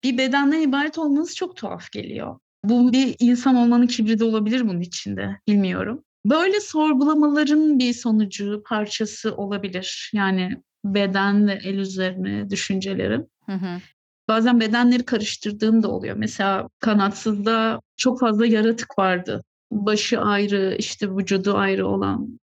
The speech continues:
Speaker 1: hem mitolojik yaratıklar, hem uydurma yaratıklar. Man Adası'ndan gelen bir Ketçan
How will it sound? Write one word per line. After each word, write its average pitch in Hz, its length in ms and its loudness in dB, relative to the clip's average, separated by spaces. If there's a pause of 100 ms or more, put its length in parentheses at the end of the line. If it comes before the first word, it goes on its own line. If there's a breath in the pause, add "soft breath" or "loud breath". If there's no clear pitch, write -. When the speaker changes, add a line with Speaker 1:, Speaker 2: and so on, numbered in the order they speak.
Speaker 1:
hem 208 220 4
mitolojik 202 540 0
yaratıklar, - 720 -4
hem 196 280 0
uydurma 185 400 -2
yaratıklar. - 840 -6 (440)
Man 214 220 4
Adası'ndan 196 560 0
gelen 190 340 0
bir 185 60 -4
Ketçan 175 720 -4